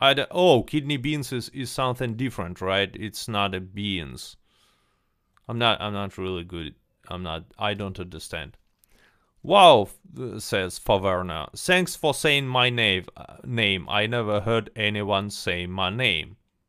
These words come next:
Well, that, that's a sad story. I'm, I'm sorry to hear that. Uh, and yeah, and obviously,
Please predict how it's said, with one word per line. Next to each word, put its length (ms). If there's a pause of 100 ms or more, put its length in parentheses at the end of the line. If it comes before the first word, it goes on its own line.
(120)
Well, 220
that, 240
that's 360
a 60
sad 340
story. 640
I'm, 320
I'm 200
sorry 420
to 160
hear 260 (120)
that. 140 (1000)
Uh, 340
and 200
yeah, 320
and 160
obviously, 800